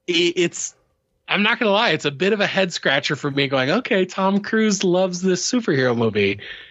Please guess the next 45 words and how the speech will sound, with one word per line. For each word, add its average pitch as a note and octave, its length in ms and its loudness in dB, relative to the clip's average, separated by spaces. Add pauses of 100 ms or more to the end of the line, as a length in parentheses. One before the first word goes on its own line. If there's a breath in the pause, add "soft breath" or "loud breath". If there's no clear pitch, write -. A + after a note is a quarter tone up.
(360 loud breath)
Is D#3 220 0
there E3 160 0
an D#3 100 0
alternative, C3+ 800 0 (160)
ulterior C#3 440 0
motive G3 380 0
behind A3+ 360 0
it? G#3+ 160 0
Is C3 160 -2
he D3 80 0
just - 320 -2
saying D3+ 320 2
this D#3 280 0
just - 340 -2
for C#3+ 100 0
the A#2+ 140 2
love A2 260 0
of G#2+ 60 -4
the G#2 100 -4
game? E3 500 2 (640 loud breath)
That, C3+ 420 0
that C3+ 120 2
he B2+ 120 0
saw C#3 320 2
something C3+ 380 -4
that B2 100 0
he A#2+ 120 2
absolutely A#2+ 440 -2
loved. D#3 420 2
It A2+ 80 -8
took B2+ 180 -2
him B2+ 120 -2
back B2 220 0
to - 80 0
his G#2+ 140 0
childhood, C3+ 680 0
maybe, C#3 340 2
and B2 100 0
he's A2+ 180 2
just, - 260 0 (260)
you C#3 100 0
know, G#2+ 140 2
glowing D#3+ 480 2
about G3+ 320 2
it. A#3+ 180 0